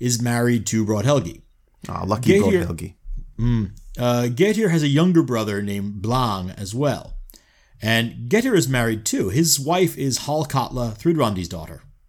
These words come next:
Speaker 2: Now, that's an important piece of information.
Speaker 1: Mm-hmm.
Speaker 2: Hallkatla is the aunt of the Drottlogarsons, uh, who have their own saga named after them.
Speaker 1: Right.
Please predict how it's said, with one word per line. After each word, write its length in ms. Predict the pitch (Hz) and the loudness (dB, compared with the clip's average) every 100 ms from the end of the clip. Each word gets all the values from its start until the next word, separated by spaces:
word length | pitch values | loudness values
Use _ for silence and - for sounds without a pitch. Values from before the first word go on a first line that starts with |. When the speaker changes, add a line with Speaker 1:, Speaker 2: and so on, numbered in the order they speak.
| _ - | _ -12
Speaker 2:
Now, 260 | - 110 110 | 0 4 4
that's 280 | 120 151 156 | 4 0 0
an 60 | 160 | -2
important 440 | 151 156 120 107 | -2 0 -2 -2
piece 180 | 175 - | -2 0
of 100 | 120 | -2
information. 800 | 110 117 135 170 151 92 90 95 | -4 -2 -2 0 -2 -2 -4 -4
Speaker 1:
Mm-hmm. 260 | 104 101 131 143 - | -6 -2 -2 -2 -6
Speaker 2:
Hallkatla 520 | 151 233 262 220 165 | 0 0 2 0 2
is 180 | 113 143 | 2 2
the 180 | 135 123 | 2 2
aunt 280 | 190 220 165 | 0 0 0
of 120 | 131 | 0
the 80 | 120 | 2
Drottlogarsons, 960 | 113 123 139 185 165 120 107 90 92 - | 2 2 2 2 2 0 0 0 0 0
uh, 420 | 104 98 98 90 | 2 2 2 0
who 160 | 110 143 | 0 2
have 200 | 147 156 | 4 2
their 180 | 139 - | 2 2
own 200 | 202 247 | 0 0
saga 380 | 220 85 85 92 | 0 0 0 0
named 200 | 82 85 | 0 -2
after 200 | 87 - | -4 -8
them. 200 | 80 - - - - - | -10 -12 -16 -20 -18 -14
Speaker 1:
Right. 380 | 123 151 214 - | -4 0 0 0